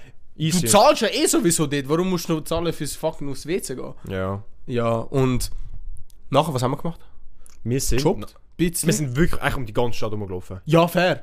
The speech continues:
Speaker 2: Wir
Speaker 1: Wir
Speaker 2: sind
Speaker 1: sind,
Speaker 2: wirklich einmal
Speaker 1: wir sind einmal
Speaker 2: komplett
Speaker 1: die Haupt-, so Einkaufsladenstrasse runter. Dort,
Speaker 2: Ja.
Speaker 1: äh, haben wir,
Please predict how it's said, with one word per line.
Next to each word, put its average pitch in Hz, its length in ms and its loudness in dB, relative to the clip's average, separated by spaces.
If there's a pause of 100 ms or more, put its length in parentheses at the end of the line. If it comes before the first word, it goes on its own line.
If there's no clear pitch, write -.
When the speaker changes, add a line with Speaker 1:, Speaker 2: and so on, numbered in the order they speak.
(160)
Speaker 2:
Wir 160 60 2
Speaker 1:
Wir 160 40 4
Speaker 2:
sind 151 60 2
Speaker 1:
sind, 156 80 4 (100)
Speaker 2:
wirklich - 160 4
einmal 165 360 8
Speaker 1:
wir 151 60 6
sind 156 140 -2
einmal 170 320 4
Speaker 2:
komplett 156 120 4
Speaker 1:
die 151 100 0
Haupt-, 139 460 4
so 123 640 2
Einkaufsladenstrasse 147 1000 2
runter. 156 280 -4 (600)
Dort, 135 100 0
Speaker 2:
Ja. 127 120 -2
Speaker 1:
äh, 147 120 0
haben 143 240 0
wir, 143 380 -2